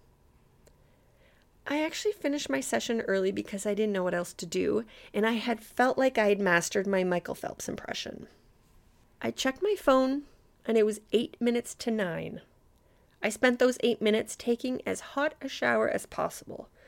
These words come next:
because long, hot showers in someone else's bathroom that I don't have to wipe down are one of life's greatest joys. I washed the salt off and out of my body parts,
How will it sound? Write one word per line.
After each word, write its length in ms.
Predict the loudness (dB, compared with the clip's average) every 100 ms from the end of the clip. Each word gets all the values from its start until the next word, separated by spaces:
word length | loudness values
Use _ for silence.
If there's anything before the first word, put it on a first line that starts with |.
| -20 -20 _
because 300 | -4 -2 0
long, 400 | 0 2 2 0
hot 340 | -4 -4 -4 -2
showers 520 | 0 0 0 -2 -6
in 140 | -8 -6
someone 400 | -6 -4 -2 0
else's 340 | -2 -4 -2
bathroom 540 | 4 4 4 -2 -4 -6 0
that 160 | 0 2
I 140 | 2
don't 140 | 2 4
have 200 | 2 2
to 60 |
wipe 220 | 2 2 4
down 300 | 4 4 0 -6 -20 -20 _ -8
are 140 | -6
one 240 | -4 -4 -6
of 160 | -4
life's 400 | -2 -2 -2 -8
greatest 600 | -14 -4 -2 -2 -4 -8
joys. 600 | -4 0 0 -2 -6 -12 -14 _ _ _ _ _ _ _ _ _ _ _ _ _ _ -8
I 100 | -2
washed 340 | 0 0 0
the 80 | -6
salt 300 | -2 -2 0
off 380 | 0 0 0 -10 -20 -2
and 220 | 2 4
out 180 | 4 4
of 80 | -2
my 140 | 0
body 260 | 2 2 0
parts, 460 | -2 -2 -4 -14